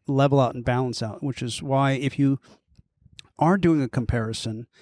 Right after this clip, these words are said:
with something that is high alcohol, like a cask strength whiskey, against others that are not, it makes sense to add a little water because you wanna be able to experience it and get it down.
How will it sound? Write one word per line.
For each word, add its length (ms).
with 160
something 360
that 120
is 120
high 200
alcohol, 380
like 120
a 60
cask 420
strength 460
whiskey, 460
against 360
others 300
that 100
are 80
not, 480
it 160
makes 240
sense 180
to 80
add 120
a 40
little 160
water 380
because 300
you 80
wanna 160
be 80
able 140
to 200
experience 680
it 60
and 100
get 100
it 100
down. 380